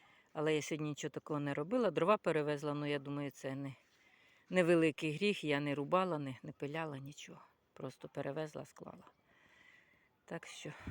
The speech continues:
вітаю всіх з святом. Всім мирного неба і всього найкращого.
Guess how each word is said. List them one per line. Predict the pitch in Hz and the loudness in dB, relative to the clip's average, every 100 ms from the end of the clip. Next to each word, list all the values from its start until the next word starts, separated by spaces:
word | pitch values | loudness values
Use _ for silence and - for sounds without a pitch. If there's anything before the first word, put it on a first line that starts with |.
| - - - - | -12 -16 -20 -18
вітаю | 147 - 139 143 | -18 -8 -6 -6
всіх | - - - | -8 -16 -16
з | - | -4
святом. | 185 208 196 - _ _ _ _ _ _ _ _ _ _ _ _ _ _ _ _ - | -2 -2 -6 -12 _ _ _ _ _ _ _ _ _ _ _ _ _ _ _ _ -20
Всім | 208 - 151 160 131 - | -20 -12 -6 -6 -6 -4
мирного | 190 190 160 143 151 | 0 2 2 0 2
неба | 220 190 151 | 0 0 -4
і | |
всього | - 175 165 | -6 -8 -6
найкращого. | 143 - - - - - | -6 -8 -12 -14 -16 -18